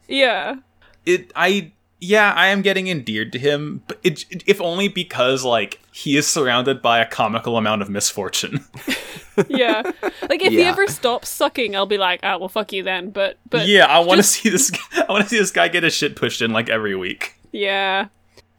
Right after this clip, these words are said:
Speaker 3: He's a very good rival. Uh, <laughs>
Speaker 1: He's just
Speaker 2: <laughs> He's twenty-four and he hates the seventeen-year-old boy so much. <laughs>
Speaker 1: Like, I remember, like,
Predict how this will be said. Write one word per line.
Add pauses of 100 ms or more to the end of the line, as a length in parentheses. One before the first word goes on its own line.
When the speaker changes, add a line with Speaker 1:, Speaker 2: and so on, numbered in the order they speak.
(400)
Speaker 3:
He's
a
very
good
rival.
Uh, (720)
<laughs>
Speaker 1:
He's
just
Speaker 2:
<laughs>
He's
twenty-four
and
he
hates
the
seventeen-year-old
boy
so
much.
<laughs> (540)
Speaker 1:
Like,
I
remember,
like,